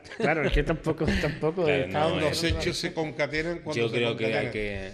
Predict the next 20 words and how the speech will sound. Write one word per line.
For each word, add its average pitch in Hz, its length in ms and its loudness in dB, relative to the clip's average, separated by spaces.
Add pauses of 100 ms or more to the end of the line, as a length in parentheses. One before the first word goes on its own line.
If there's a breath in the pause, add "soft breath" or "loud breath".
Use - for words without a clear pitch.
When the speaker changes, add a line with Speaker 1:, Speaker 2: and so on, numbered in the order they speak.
Speaker 2:
hay 104 140 -12
que 101 100 -8
ser 98 160 -12
consecuente 90 560 -14
con 82 160 -16
las 82 120 -18
cosas 120 440 -14
y, 78 480 -18
y 82 80 -18
en 82 80 -16
este 80 240 -18
caso, 85 320 -16
pues, 85 220 -20 (1080 soft breath)
¿no? 90 140 -16 (300)
Aunque 80 280 -16
nos 78 220 -16
duela, 87 340 -14 (580 soft breath)
pues - 200 -18
hay 87 80 -16
que 78 440 -18